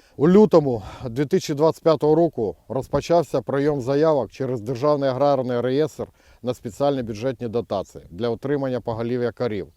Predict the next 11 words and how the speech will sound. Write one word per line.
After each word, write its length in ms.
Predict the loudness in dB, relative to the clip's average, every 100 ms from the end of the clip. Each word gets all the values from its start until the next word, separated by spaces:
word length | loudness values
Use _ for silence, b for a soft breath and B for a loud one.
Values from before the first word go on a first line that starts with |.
| _
кіз 320 | -6 -4 -4 _ _
або 320 | -10 -4 -2
овець. 360 | -2 -6 -10 _ b b b b b b
Нині 280 | -2 0 0
прийом 360 | 0 0 0 0
заявок 500 | 0 4 4 2 -2
призупинено 680 | -6 -4 -2 -2 -2 -2 -4
через 300 | -4 -6 -6
достатню 480 | -8 -2 -2 -2 -8
кількість 380 | -8 -8 -10
звернень. 440 | -6 -6 -6 -8